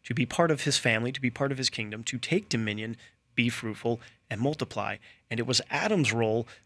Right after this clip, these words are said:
to watch over and protect Eve and be her covering, and he failed. So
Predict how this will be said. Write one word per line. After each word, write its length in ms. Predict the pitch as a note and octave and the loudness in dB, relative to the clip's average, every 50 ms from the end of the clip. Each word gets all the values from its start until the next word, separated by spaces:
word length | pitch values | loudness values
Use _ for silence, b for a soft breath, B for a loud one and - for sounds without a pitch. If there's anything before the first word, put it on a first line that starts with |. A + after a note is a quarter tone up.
| _ _ - | _ _ -4
to 120 | - C3 | -2 -2
watch 300 | G#2+ A2 B2 B2+ C3 - | 2 2 2 2 2 2
over 220 | A#2+ A#2 A2+ A#2+ | 2 2 2 0
and 120 | C3 A#2+ A#2 | -2 -2 -2
protect 380 | - A2+ - A#2 A2 - - - _ | -4 -4 -4 -4 -4 -6 -8 -12 _
Eve 440 | - C#3 A#2 G#2 G#2 A2+ C3+ D#3 - b b b b b b _ | -2 -2 0 0 -2 -4 -6 -8 -12 b b b b b b _
and 220 | A2+ A2 A2 G#2+ G2 | 0 0 0 0 0
be 100 | A#2+ A2+ | -2 -2
her 160 | - B2 A#2+ | 0 -2 -4
covering, 580 | - - - A#2 G2+ - G2 G#2 A2+ C#3+ D#3 - - _ _ _ _ _ | -4 -2 -2 0 0 0 -4 -4 -2 -2 -4 -6 -8 _ _ _ _ _
and 140 | A#2+ G#2+ F#2 | -4 -2 0
he 140 | G#2 B2+ A#2 | -2 -2 -2
failed. 640 | - - - F3 E3 D3+ A2+ A2 A2 A2+ - - b b b b b b b | -2 -2 0 2 2 2 2 0 -2 -6 -8 -12 b b b b b b b
So 300 | - - A#2 A2+ A2 | -2 0 2 0 0